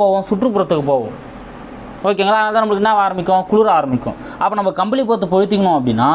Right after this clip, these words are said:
நம்ம பாடியிலேருந்து டெம்பரேச்சர் என்ன பண்ணாது? இது வெளியே போக விடாது, மறுபடியும் நம்ம பாடிக்குள்ளே இருக்க வைக்கும், நம்மளுக்கு அந்த குளிர் தெரியும். ஓகேங்களா?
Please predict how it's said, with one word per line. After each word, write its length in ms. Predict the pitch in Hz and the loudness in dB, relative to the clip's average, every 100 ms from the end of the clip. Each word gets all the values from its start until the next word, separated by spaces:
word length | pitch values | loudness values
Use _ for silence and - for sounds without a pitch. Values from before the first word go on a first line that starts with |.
| 180 175 - - | 2 -2 -8 -4
நம்ம 160 | 175 160 | -2 2
பாடியிலேருந்து 440 | 170 214 214 208 196 | 0 2 2 2 0
டெம்பரேச்சர் 400 | 190 214 208 196 | 0 0 2 2
என்ன 100 | 226 220 | 2 2
பண்ணாது? 200 | 196 160 | 0 0
இது 160 | 131 113 - | 0 -2 0
வெளியே 180 | 156 220 202 | 2 2 4
போக 160 | 165 139 | 2 2
விடாது, 320 | 123 117 104 - - | 2 0 -2 -10 -4
மறுபடியும் 300 | 170 196 190 | 0 0 0
நம்ம 120 | 156 147 | 0 0
பாடிக்குள்ளே 360 | 165 156 165 | -2 0 0
இருக்க 140 | 143 135 | 2 0
வைக்கும், 220 | 127 190 196 | 0 0 2
நம்மளுக்கு 240 | 147 135 | 2 2
அந்த 100 | 123 | 0
குளிர் 240 | 127 135 117 | 0 0 -2
தெரியும். 200 | 98 95 - 143 | -6 -8 -10 -4
ஓகேங்களா? 320 | 139 139 180 | 0 2 0